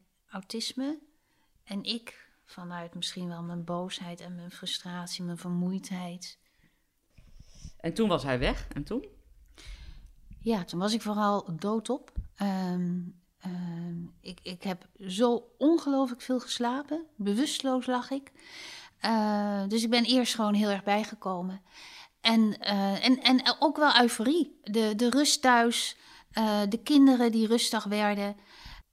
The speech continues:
Speaker 1: Die stoorzender, ja, hoe, het is afschuwelijk om te zeggen, maar de, de stoorzender was weg.
Speaker 2: Mhm.
Speaker 1: En ik had, eh, het, natuurlijk het gevoel opeens van, eh, "Nu kan ik het doen zoals ik denk dat het moet."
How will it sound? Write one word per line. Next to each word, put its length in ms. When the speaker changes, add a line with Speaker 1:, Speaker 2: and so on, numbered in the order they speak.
Speaker 1:
Die 120
stoorzender, 680
ja, 340
hoe, 280
het 180
is 200
afschuwelijk 480
om 60
te 120
zeggen, 280
maar 120
de, 180
de 220
stoorzender 680
was 220
weg. 340
Speaker 2:
Mhm. 120
Speaker 1:
En 160
ik 120
had, 360
eh, 100
het, 240
natuurlijk 420
het 80
gevoel 560
opeens 480
van, 380
eh, 160
"Nu 220
kan 280
ik 120
het 160
doen 220
zoals 480
ik 200
denk 240
dat 140
het 140
moet." 420